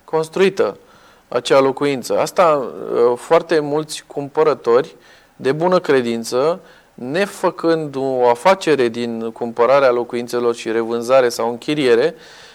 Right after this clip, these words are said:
sunt, uh, nu sunt abili și, uh, li se pare că intervin în anumite faze și nu li se cuvine această intervenție. Din contră,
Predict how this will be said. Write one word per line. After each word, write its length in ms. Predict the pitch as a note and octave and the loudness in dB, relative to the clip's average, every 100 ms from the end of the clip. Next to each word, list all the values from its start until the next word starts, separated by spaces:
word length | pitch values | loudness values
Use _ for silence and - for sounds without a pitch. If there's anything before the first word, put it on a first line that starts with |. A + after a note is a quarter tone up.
| _ | _
sunt, 540 | - - F3+ F3+ E3+ | -16 -4 -2 -2 -4
uh, 640 | F3+ E3+ E3 D#3+ D3+ D3 C#3 - - | 0 4 8 8 6 0 -8 -12 -12
nu 180 | D#3+ F#3+ | -10 -6
sunt 280 | G3 F#3+ | -4 2
abili 480 | E3+ D#3 C#3 F#3 E3+ | 2 2 -2 -4 -6
și, 460 | E3+ - D#3+ C#3+ - | -8 -6 -2 -2 -2
uh, 160 | B2+ C3 | -2 -2
li 140 | C3+ | -4
se 160 | C#3+ D3+ | -4 -4
pare 300 | D3 D#3 D#3 | 2 2 2
că 240 | D#3 C#3+ C#3+ | 0 2 0
intervin 560 | C#3+ C#3 C#3+ C#3 D#3+ D#3 | -2 0 0 0 -2 -2
în 280 | D3+ D3 C#3+ | -2 -6 -4
anumite 480 | A#2+ C#3 D3 D3+ D#3 | -2 -2 -4 -2 0
faze 540 | C#3+ D3+ D3+ D3+ D3+ D3+ - - - - | 2 2 2 0 0 -8 -20 -20 -20 -14
și 200 | - D3+ | -8 -6
nu 240 | D#3+ E3 | -4 -2
li 140 | D#3+ | -4
se 180 | D#3+ D#3 | -2 -2
cuvine 400 | D3+ D#3 F3+ D#3+ | -2 -4 -2 0
această 400 | A#2+ - A2+ - | 0 0 -4 -4
intervenție. 680 | A#2 A2 A2+ A2+ G#2+ G2 G#2 | -4 -2 0 0 -4 -6 -6
Din 220 | B2 D#3 | -6 -6
contră, 680 | D3+ G3+ G#3+ - B2 B2 D#3 | -2 2 2 2 2 4 4